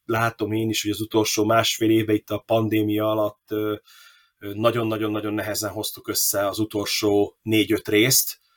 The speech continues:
ö, és azért egy élő szinkronos, ö, szerep azért az hatalmas. Nincs elfelejtve, készül a projekt, tehát igyekszünk, ö, háttérbe dolgozni.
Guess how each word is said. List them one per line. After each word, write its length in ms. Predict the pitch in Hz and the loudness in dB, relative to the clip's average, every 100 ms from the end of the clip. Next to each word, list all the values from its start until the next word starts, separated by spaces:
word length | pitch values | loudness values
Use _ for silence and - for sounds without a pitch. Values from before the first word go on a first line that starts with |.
| _ _ | _ _
ö, 680 | - 113 110 110 107 104 107 104 _ _ - | -4 0 4 6 6 6 4 2 _ _ -2
és 240 | 107 - | 0 2
azért 240 | 104 107 | 2 2
egy 120 | 104 107 | 4 6
élő 220 | 113 107 | 6 6
szinkronos, 840 | - 110 107 107 104 104 - - | 4 0 -2 -2 -2 -2 -2 -2
ö, 300 | 107 104 104 | 0 0 0
szerep 440 | 101 - 104 104 - | 0 0 0 -2 -2
azért 280 | 98 101 101 | -4 -2 -2
az 120 | - | -2
hatalmas. 680 | 95 - 117 135 147 147 - - - - _ _ | -4 2 4 6 4 2 -2 -12 -20 -20 _ _
Nincs 280 | 101 107 | -4 2
elfelejtve, 760 | 127 131 135 147 143 156 147 - _ _ _ _ _ | 2 2 4 4 4 2 2 0 _ _ _ _ _
készül 380 | 101 104 131 | -2 0 2
a 80 | 135 | 0
projekt, 480 | 135 131 135 127 - | 2 2 4 2 0
tehát 280 | 104 98 - | -2 -2 -4
igyekszünk, 680 | 104 101 - 104 95 92 104 | -2 -2 0 -2 -4 -8 -8
ö, 280 | 98 98 90 | -6 -6 -8
háttérbe 580 | 92 104 - 104 - 80 | -2 -2 -2 -8 -8 -4
dolgozni. 760 | 110 127 135 135 131 139 135 | -2 0 0 -2 0 0 -2